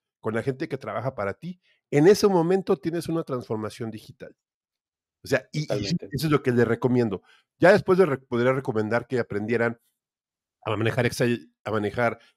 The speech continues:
Speaker 1: eh, hojas de datos, pero todo en un ambiente de compartir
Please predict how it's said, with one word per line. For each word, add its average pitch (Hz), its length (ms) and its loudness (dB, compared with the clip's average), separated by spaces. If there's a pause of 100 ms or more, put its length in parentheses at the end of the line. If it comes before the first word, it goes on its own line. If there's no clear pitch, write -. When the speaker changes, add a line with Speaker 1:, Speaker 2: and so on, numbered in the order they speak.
(100)
Speaker 1:
eh, 107 60 -6
hojas 110 260 0
de 110 60 0
datos, 117 260 0
pero 117 260 -4
todo 175 300 2
en 135 100 0
un 160 140 0
ambiente 147 640 -4 (320)
de 120 200 -4
compartir 127 760 -4